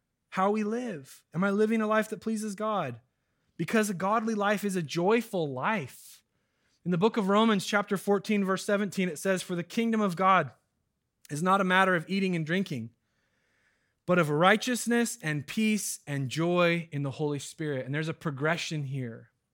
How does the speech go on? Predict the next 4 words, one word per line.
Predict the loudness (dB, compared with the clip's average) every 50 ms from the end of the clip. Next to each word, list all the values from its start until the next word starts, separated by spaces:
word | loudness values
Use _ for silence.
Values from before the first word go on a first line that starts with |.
| _ _ _ _ _ _ _ _ _ _ _ _ _ _ _ _ _ _ _ _ -2
Many | 2 4 4 4 4 2
people | 2 2 0 0 2 0 0 0 -2 -4 -6 -4
want | -2 -2 -2 -2 -4 -6
joy. | -4 -4 -2 -2 -4 -6 -8 -12 -16 -20